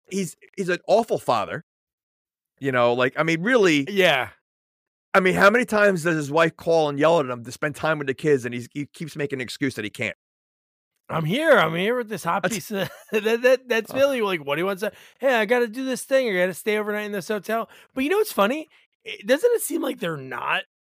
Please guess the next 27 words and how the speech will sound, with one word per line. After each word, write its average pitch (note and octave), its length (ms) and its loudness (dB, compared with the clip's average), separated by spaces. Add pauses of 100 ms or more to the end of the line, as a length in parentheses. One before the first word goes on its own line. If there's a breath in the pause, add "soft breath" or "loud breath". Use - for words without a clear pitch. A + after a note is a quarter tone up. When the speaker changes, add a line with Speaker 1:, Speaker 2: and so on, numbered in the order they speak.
(140)
Speaker 2:
married? F#3 560 -2 (380)
But A3+ 120 -2
the B3 120 8
way C4+ 300 4
she - 200 -8
talks A3+ 400 0
to B3 100 -2
him A#3 40 2
on A3 80 -2
the G3+ 80 -2
phone, C4 260 2
it's F#3+ 160 -6
Speaker 1:
It's G#3 60 4
Speaker 2:
like G3 80 4
Speaker 1:
his G#3+ 100 4
Speaker 2:
they G#3+ 160 6
Speaker 1:
e-, F#3 40 6
Speaker 2:
are G#3+ 120 4
Speaker 1:
eh, F3 60 2
eh, - 20 4
Speaker 2:
married. A#2+ 340 -8 (280)
Speaker 1:
no, D#4+ 200 6
I G3 100 6
think A#3 200 0
it's G3 120 2
his E3 120 -8
ex-wife. F3+ 640 -4